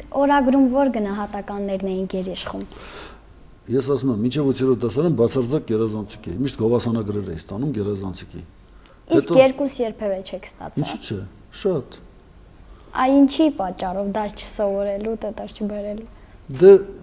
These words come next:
Speaker 2: ընդհանրապես, չէ, այտենց անպատասխանատու բաներ չունեի, բայց մ-, մեկ-մեկ լինում էր, որ ասենք,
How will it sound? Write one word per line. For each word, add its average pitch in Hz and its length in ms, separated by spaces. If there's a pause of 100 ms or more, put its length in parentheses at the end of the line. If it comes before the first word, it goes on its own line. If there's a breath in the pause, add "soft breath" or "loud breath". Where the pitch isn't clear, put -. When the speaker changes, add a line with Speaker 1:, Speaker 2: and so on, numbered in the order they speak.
(240)
Speaker 2:
ընդհանրապես, 185 680 (200)
չէ, 214 220 (440)
այտենց 170 340
անպատասխանատու 165 720
բաներ 135 240
չունեի, 175 340
բայց 175 300 (480 loud breath)
մ-, 123 360
մեկ-մեկ 170 360
լինում 156 260
էր, 92 140
որ 98 160
ասենք, 95 340